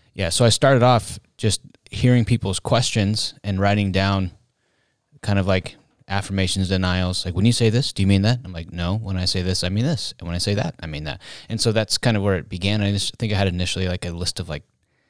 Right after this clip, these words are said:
nine or ten things. And then I shared it with a couple other leaders at Gateway.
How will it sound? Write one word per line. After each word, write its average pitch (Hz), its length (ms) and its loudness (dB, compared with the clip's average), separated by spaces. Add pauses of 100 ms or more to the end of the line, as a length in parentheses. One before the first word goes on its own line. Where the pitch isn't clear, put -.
(240)
nine 85 360 0
or 85 80 -2
ten 92 260 -2
things. 110 460 0 (720)
And 92 160 0
then 92 400 4 (420)
I 92 280 -2 (260)
shared 101 300 2
it - 100 -2
with 90 300 -2
a - 80 -20
couple 98 280 0
other 92 220 2
leaders 92 320 0
at - 120 -8
Gateway. 117 420 2